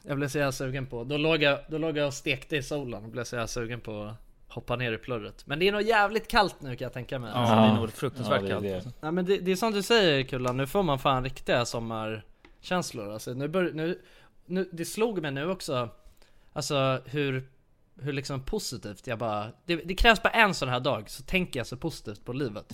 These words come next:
Speaker 1: Nu tänker jag så här på, jävlar vad, det är ändå många månader vi har framför oss bara som är, kommer vara så här härliga liksom.
Speaker 2: Mm.
Speaker 3: Ja. Ja, men det är precis
Speaker 1: Ehm.
Speaker 3: början, det är det som är, gör en så
Speaker 1: Ja, men
Speaker 3: himla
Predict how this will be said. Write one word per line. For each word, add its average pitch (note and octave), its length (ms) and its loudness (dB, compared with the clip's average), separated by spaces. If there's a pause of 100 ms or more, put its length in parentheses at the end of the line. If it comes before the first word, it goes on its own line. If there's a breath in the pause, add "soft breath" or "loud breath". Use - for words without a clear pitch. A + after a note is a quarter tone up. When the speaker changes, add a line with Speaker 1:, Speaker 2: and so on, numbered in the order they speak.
(140)
Speaker 1:
Nu D#3+ 60 0
tänker D3+ 260 2
jag C3+ 100 0
så D3 80 -4
här B2+ 80 -4
på, C3+ 140 -4
jävlar D#3 480 -2
vad, D3 160 0 (320 loud breath)
det A3+ 60 -8
är - 20 -4
ändå G3+ 120 0
många F3+ 580 2
månader D#3 540 0
vi A#2+ 120 -6
har A#2+ 120 -4
framför C3 380 -4
oss - 340 -6
bara A#2 160 -2
som A2+ 200 -10
är, A2 320 -8
kommer A#2+ 200 -8
vara A2+ 200 -2
så A#2+ 100 -6
här G#2 120 -6
härliga G#2+ 360 -6
liksom. - 280 -18 (200)
Speaker 2:
Mm. C3 180 0
Speaker 3:
Ja. G2 240 -4 (1040 loud breath)
Ja, G2+ 160 -4
men F#2 100 0
det F#2+ 80 0
är A#2 60 0
precis G#2+ 220 0
Speaker 1:
Ehm. G2+ 100 -8
Speaker 3:
början, G2+ 380 0
det F#2 80 -2
är F#2 40 -2
det G#2+ 100 4
som G2+ 180 -6
är, F2 360 -4 (560)
gör G2+ 200 0
en F2+ 120 -2
så - 120 -2
Speaker 1:
Ja, F2+ 40 -2
men F#2 80 -2
Speaker 3:
himla F#2 120 0